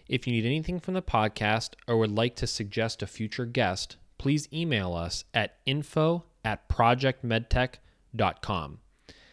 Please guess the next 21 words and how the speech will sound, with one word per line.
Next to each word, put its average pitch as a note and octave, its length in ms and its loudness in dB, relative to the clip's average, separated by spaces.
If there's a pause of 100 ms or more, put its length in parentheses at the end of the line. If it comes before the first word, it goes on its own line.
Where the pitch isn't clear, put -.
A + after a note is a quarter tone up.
(480)
If C3+ 120 -4
you C#3+ 60 6
enjoy D3 240 4
this A3 140 0
podcast, G2 720 2 (100)
please B2+ 240 0
subscribe G2 760 0 (220)
and G#2+ 140 -6
leave G#2 180 0
a G#2 40 0
review. G#2 500 0 (480)
And B2+ 100 0
you B2+ 80 0
can B2 140 -2
always D3 340 2
visit C3+ 300 2
our A2+ 120 6
website, G#2+ 580 0 (260)
w A2 260 0
w G#2 300 -2
w G2 480 -4